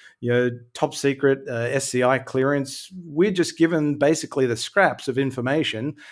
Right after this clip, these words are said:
that, that come our way, and unfortunately, I think that's go-, that's how it is going to be until the day comes that maybe with this new legislation that,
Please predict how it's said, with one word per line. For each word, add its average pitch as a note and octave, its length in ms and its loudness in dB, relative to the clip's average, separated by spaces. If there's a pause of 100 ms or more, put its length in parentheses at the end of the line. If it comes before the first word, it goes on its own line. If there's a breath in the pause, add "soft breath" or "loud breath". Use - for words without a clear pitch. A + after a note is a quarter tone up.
(200 loud breath)
that, C#3 340 4
that C#3+ 220 2
come C#3+ 220 0
our C3+ 160 2
way, D#3+ 260 0
and B2+ 80 -2
unfortunately, D#3+ 560 0
I C3+ 80 4
think E3 280 -2
that's C#3+ 240 2
go-, C3 300 2
that's D#3 260 0
how C#3+ 180 4
it A#2+ 80 2
is A#2 100 -2
going C3 260 0
to A2+ 60 -2
be C#3 460 2 (380 loud breath)
until C3 480 4
the C3+ 100 4
day B2+ 260 6
comes C3 460 0
that A#2+ 320 2 (800 soft breath)
maybe C#3 320 0
with C3+ 160 2
this C#3+ 220 2
new C#3+ 180 6
legislation C#3+ 800 4
that, C3 220 -2